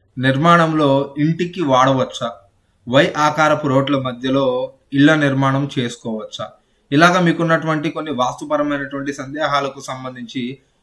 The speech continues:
ఈరోజు మన ఈ వీడియోలో తెలుసుకునేటువంటి ప్రయత్నం చేద్దాము.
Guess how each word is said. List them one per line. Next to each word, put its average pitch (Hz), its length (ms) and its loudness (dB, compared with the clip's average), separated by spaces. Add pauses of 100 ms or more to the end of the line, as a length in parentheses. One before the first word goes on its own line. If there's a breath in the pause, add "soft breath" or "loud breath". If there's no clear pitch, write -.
ఈరోజు 156 320 6
మన 143 180 0
ఈ 135 220 4
వీడియోలో 143 400 6
తెలుసుకునేటువంటి 120 720 -8
ప్రయత్నం 113 400 -8
చేద్దాము. 120 560 -8